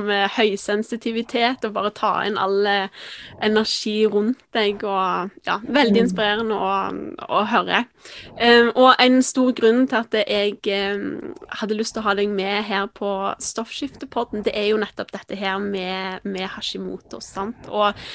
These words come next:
Speaker 1: for de som lytter på da, så er jo Hashimoto's da en, eh, autoimmun lidelse der, eh, immunsystemet går, eh, crazy bananas og går til angrep på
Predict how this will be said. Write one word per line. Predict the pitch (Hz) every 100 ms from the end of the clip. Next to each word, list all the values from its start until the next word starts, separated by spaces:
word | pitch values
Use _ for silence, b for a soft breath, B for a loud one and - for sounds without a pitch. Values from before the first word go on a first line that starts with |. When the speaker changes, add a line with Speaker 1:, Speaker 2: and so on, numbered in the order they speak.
| B
Speaker 1:
for | - 220
de | 240
som | 262 247
lytter | 240 - -
på | 254 269
da, | 220
så | 202 -
er | 202 196
jo | 214
Hashimoto's | 220 214 208 202 - 196
da | - 190 196
en, | 196 190 196 185
eh, | 185 185 - B B B
autoimmun | 214 202 - 233 220 220 220 214
lidelse | 190 180 190 - 214 202
der, | 190 190 190 180
eh, | 185
immunsystemet | 202 196 196 - 220 - 196 202 190
går, | 185 180 185 185
eh, | 185 180
crazy | 190 - 196 - 220
bananas | 202 202 202 202 269 - -
og | 220 202 190 190 185 185
går | 190 185 190 190 196
til | 208
angrep | 196 180 202
på | - 196